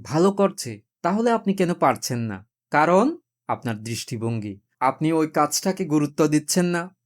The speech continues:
ওই কাজে আপনি কোনো ভবিষ্যৎ দেখছেন না, ওই কাজটাকে আপনি হেলাফেলা করছেন, সে কারণে আপনি সেই কাজটাই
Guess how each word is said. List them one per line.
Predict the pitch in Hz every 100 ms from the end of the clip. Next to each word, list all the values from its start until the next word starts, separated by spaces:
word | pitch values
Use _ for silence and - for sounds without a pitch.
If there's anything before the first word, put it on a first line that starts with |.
| 147
ওই | 165
কাজে | 180 190 165 180
আপনি | 170 - 160 180 196 _ -
কোনো | 139 139
ভবিষ্যৎ | 117 143 175 - 160
দেখছেন | 123 120 - - 117
না, | 104 98 _ _
ওই | 135
কাজটাকে | 135 143 135 - 175 160 170
আপনি | 160 - 139 170 _ 190
হেলাফেলা | 214 196 190 185
করছেন, | - 123 98 110 98 104 _
সে | - 160
কারণে | 160 165 165 156 175 -
আপনি | 135 - 117
সেই | - 160
কাজটাই | 156 135 117 - - 135 165